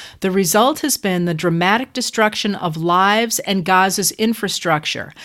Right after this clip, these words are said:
that have so horrified many Americans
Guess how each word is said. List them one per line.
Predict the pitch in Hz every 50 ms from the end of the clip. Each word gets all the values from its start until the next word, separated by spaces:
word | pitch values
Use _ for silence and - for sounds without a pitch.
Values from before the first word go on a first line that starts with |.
| - - - -
that | 202 196
have | 214 214 -
so | - - - 233 240 277 294 302
horrified | 277 - 254 247 240 233 220 220 - 202 185 180 170 165 165 165
many | 175 175 175 190 190 190
Americans | 180 180 175 170 170 170 170 165 160 160 143 135 139 139 -